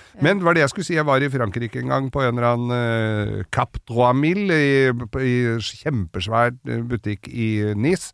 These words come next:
Speaker 2: Og så tenkte jeg, «Åh, canard.» Jeg var ikke så god i fransk, så det var, eh, sånn,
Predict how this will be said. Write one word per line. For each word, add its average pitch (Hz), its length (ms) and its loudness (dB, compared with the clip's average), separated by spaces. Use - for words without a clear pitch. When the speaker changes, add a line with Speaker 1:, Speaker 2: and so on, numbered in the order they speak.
Speaker 2:
Og 127 140 4
så 135 100 -6
tenkte 120 240 -2
jeg, - 80 -6
«Åh, 120 960 4
canard.» 107 500 4
Jeg 80 80 -8
var 76 120 -18
ikke 95 160 -8
så 92 100 -10
god 82 160 -2
i 82 40 0
fransk, 92 360 -2
så 101 180 -6
det 95 120 -2
var, 92 180 0
eh, 90 160 0
sånn, 90 400 -6